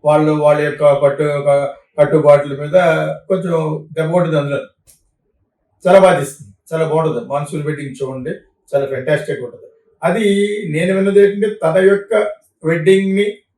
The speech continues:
ఆ, ఇదిగా స్పెసిఫిక్ గా చూపిస్తూ చేసిన సినిమా అన్నట్టుగా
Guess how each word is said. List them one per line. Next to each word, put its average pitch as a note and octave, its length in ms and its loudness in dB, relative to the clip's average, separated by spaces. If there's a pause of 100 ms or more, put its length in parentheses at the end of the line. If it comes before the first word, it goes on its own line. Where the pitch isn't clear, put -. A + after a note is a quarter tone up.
(440)
ఆ, E2 880 2
ఇదిగా E3+ 500 0
స్పెసిఫిక్ D#3+ 320 -2
గా F3+ 280 0
చూపిస్తూ F3 520 -4
చేసిన E3 320 -4
సినిమా D#3+ 340 -4
అన్నట్టుగా D#3+ 580 -2